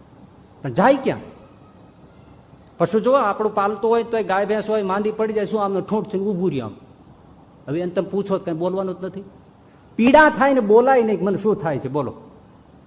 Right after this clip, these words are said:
ઊભું રહેવાનું. ભોગવે જ છૂટક્યો. દુઃખ ક્યાં જાય કહેવાય? એટલે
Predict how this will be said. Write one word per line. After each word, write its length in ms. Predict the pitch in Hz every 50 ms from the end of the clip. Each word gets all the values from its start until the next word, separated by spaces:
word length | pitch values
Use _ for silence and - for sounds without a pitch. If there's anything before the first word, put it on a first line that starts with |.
| - - - - - - - - - - - -
ઊભું 260 | 214 226 185 220 240 180
રહેવાનું. 420 | 147 120 117 104 - - - - - - - - - - - - - - - - - - - - - - - - - - - - - - 113 98
ભોગવે 420 | 104 127 143 151 147 170 175 175 151
જ 100 | - -
છૂટક્યો. 440 | - 139 139 139 135 - - 107 101 - - - - - - - - - - - - - - - - - - - - - - - - - - - - - - - - - -
દુઃખ 180 | 127 180 190 196 196 -
ક્યાં 220 | 220 190 131 98
જાય 140 | 95 92 90
કહેવાય? 320 | - - 107 98 - - - - - - - - - - - - - - - - - - - - - - - - - - - - - - - - - - - - - - - - - - - - - - - - - -
એટલે 300 | - 143 143 143 -